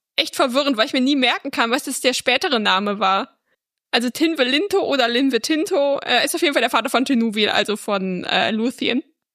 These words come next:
Und die Elben werden jetzt irgendwie nach Valinor gebracht und stehen von den Valern und sind ganz verzückt und beängstigt von dem vielen Licht dort. Also auch das irgendwie eine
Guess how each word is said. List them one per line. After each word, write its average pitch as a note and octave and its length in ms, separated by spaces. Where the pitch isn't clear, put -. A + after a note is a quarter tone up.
Und E4+ 260
die D4+ 100
Elben C#4+ 300
werden C#4+ 180
jetzt C4+ 160
irgendwie C4 200
nach A#3+ 180
Valinor F#4+ 320
gebracht D#4 500
und B3 140
stehen B3+ 240
von B3+ 100
den G#3+ 160
Valern D4+ 560
und B3+ 180
sind C4 180
ganz C4 240
verzückt E4 540
und E4 180
beängstigt - 680
von C#4 180
dem C4 100
vielen C4+ 340
Licht A#3 300
dort. A3 460
Also A3+ 120
auch A3+ 40
das A#3+ 180
irgendwie A3 300
eine G#3+ 220